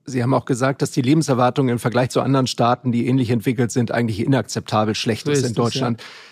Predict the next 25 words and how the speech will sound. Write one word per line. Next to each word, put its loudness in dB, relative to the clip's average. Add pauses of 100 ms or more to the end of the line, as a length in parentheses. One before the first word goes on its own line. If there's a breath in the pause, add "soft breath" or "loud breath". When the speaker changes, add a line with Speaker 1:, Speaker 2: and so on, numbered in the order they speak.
(320 loud breath)
Speaker 1:
Lässt 2
sich -2
per 2
Gesetz, -2
schaffen -2
Sie -2
es -4
per 0
Gesetz, -2
ist -6
ja 0
eine 0
wahnsinnige 0
positive 2
Wette 2
eigentlich, -2
dieses -4
Gesetz, -2 (460 loud breath)
können 0
Sie -2
per -4
Gesetz -2
die -2
Lebenserwartung -2
hochschrauben? -12